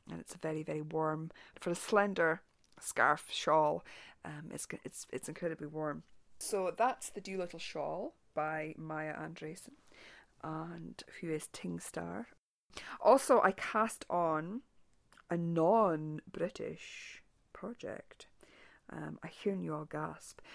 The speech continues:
This is Deep Stash yarn. I probably have said this quite a few times before, but I do have non-British stash from way back when, and I need to use it at some point. You know, I can't not. It's the waist. Um, this is Debbie Bliss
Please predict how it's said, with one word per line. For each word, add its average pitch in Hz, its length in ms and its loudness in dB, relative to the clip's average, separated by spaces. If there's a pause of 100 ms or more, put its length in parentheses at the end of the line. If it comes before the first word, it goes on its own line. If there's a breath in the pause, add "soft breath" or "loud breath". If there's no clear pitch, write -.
(160 loud breath)
This 262 260 8
is 175 300 0
Deep - 300 -4
Stash - 600 -2
yarn. 147 640 -2
I 156 280 2 (260)
probably 233 280 4
have 165 100 -2
said 160 240 0
this - 180 -4
quite - 200 0
a - 20 -8
few - 100 -14
times 165 200 -4
before, 170 220 0
but - 140 -2
I 170 60 -2
do 247 300 -2
have 165 480 4 (480 loud breath)
non-British 165 560 0
stash 151 640 -4
from 147 500 -8 (340)
way 156 140 -2
back - 340 -4
when, 143 280 0
and 143 120 -4
I 165 160 -4
need 403 220 -4
to 151 80 -8
use 185 300 -6
it - 280 -4
at 156 100 0
some 202 180 -4
point. - 380 -4
You 185 80 -4
know, 160 140 0
I 190 60 0
can't 226 340 -4
not. 165 360 0 (640 loud breath)
It's - 140 -10 (240)
the 156 100 0
waist. - 640 -4 (240)
Um, 165 320 -8
this 254 320 4
is 156 120 -8
Debbie 175 320 0
Bliss 160 380 -8